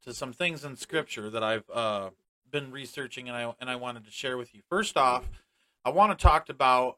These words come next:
uh, or talk about, um, the Tractor Supply Co.'s, uh, chicken feed. All right. From what I'm hearing across the internet and across YouTube is, is that people that have been using Tractor Supply brand, uh, chicken feed,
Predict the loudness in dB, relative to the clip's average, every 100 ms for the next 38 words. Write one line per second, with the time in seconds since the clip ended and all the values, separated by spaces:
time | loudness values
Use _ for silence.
0 | -10 -10 -6 -6 0 0 0 2 4 2
1 | -2 -8 -8 -10 -14 -20 _ _ _ _
2 | _ -16 -2 0 0 -6 -14 -4 2 2
3 | 0 0 0 0 -4 -10 -8 -6 -6 -4
4 | -4 -4 -8 -12 -16 -18 _ _ _ _
5 | _ -2 0 0 -2 _ -8 2 6 6
6 | 4 0 0 0 -2 -2 -2 -4 4 6
7 | 4 -2 -14 -10 -10 -6 -6 -6 -10 -20
8 | -10 -4 -4 -4 -10 -12 -10 -6 -6 -4
9 | -2 -2 -4 -8 _ _ _ _ _ -14
10 | -2 0 0 0 -2 0 2 2 2 0
11 | -2 -4 -4 -2 -2 -4 -6 -4 4 4
12 | 2 -6 -8 2 6 8 6 0 -2 0
13 | -2 -4 -8 -4 -2 -2 -6 -4 -4 -4
14 | -8 -16 -16